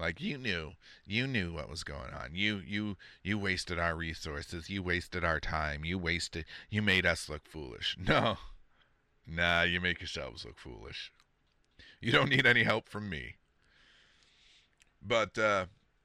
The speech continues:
yeah, I, I seriously did think about it. Um, for those of you that are interested in helping support the Cult of Odd, we do have our coloring book. We do have our, our merch shop.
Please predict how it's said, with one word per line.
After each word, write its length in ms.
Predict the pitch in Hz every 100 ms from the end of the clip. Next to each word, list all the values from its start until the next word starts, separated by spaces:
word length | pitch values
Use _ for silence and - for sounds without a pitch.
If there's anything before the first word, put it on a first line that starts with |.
| -
yeah, 240 | 107 95 82
I, 380 | 90 98 76
I 20 | 101
seriously 540 | - 104 95 - 87
did 340 | 80 82 80 -
think 220 | 80 73
about 320 | 60 52 50
it. 1300 | 50 _ _ _ _ _ _ _ _ _ _ - -
Um, 480 | 101 101 95 90 85 _ _ _ _ _ _ _
for 80 | 107
those 240 | 127 120
of 80 | 117
you 120 | 120
that 140 | 110 101
are 120 | 113
interested 540 | 139 139 - 139 135
in 120 | 123 113
helping 340 | 123 110 113
support 400 | - 98 139 143
the 60 | 110
Cult 280 | 135 123 113
of 80 |
Odd, 240 | 110 113 113
we 80 | 95
do 140 | 92
have 140 | 90
our 120 | 87 82
coloring 480 | 117 123 120 117
book. 260 | 107 120 120 -
We 120 | 87
do 140 | 87
have 200 | 85 82
our, 280 | 82 80 76
our 120 | 78 82
merch 280 | 87 110
shop. 520 | - - 101 95 92